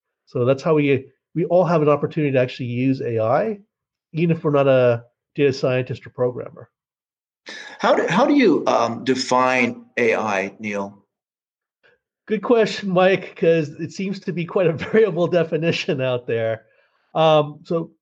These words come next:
Speaker 1: A I, and I'm proud to say the U N has adopted this definition, really centers around three core components.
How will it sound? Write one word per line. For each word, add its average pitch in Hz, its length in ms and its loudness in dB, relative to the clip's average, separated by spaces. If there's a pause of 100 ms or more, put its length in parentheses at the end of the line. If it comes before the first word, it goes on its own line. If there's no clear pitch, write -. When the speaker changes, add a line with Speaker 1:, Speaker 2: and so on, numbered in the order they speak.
Speaker 1:
A 208 200 2
I, 220 260 2
and 190 100 2
I'm 160 140 -2
proud 180 200 2
to 170 80 0
say 170 180 -2
the 147 100 0
U 151 220 0
N 147 120 2
has 139 140 -6
adopted 139 480 -2
this 139 420 0 (320)
definition, 147 680 -2
really 160 260 2
centers 151 320 2
around 139 500 2
three 143 320 -2
core 135 220 -2
components. 120 920 -6